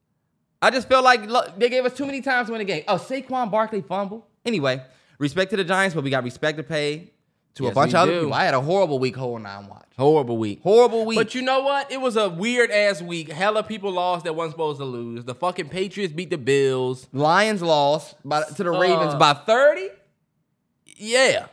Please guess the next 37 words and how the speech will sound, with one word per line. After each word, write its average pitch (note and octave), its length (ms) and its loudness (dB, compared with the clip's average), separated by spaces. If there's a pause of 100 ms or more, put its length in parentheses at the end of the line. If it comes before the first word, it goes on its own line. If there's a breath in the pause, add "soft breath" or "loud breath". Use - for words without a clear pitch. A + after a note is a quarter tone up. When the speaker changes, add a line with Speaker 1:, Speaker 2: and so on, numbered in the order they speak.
(120)
Speaker 1:
I C4 100 4
thought C#4 280 2
y'all C4+ 180 8
was A#3+ 140 2
Speaker 2:
The F3+ 80 6
Speaker 1:
great. C4 260 4
Speaker 2:
forty-niners G#3+ 800 4 (100)
go D3 140 0
out C3 180 -2
there A2+ 340 -6
and A#2+ 240 -8
lose. A#2 600 -8 (120)
It, D#3 300 -12
the D3 220 -12 (160)
Packers F3 480 0
lose C#3 340 -2
to C#3+ 220 -8
us. A2+ 540 -6 (400)
Well, A#2+ 240 0
I B2 260 0
have B2+ 120 -4
no A#2+ 160 -2
idea A2+ 380 -6
how. G2+ 540 -14 (100)
Like, A2 220 -6
it's, C#3 280 -12 (600)
the D#3 80 0
Bears F#3+ 360 2
beat E3 140 -6
the F3 80 -4
Raiders. D3 640 -2 (540)
So G3+ 100 -6
respect A3 300 -4
to A3 60 -6
the F#3 60 -4
Bears. C3+ 480 -6 (480)
Um, B2 640 -2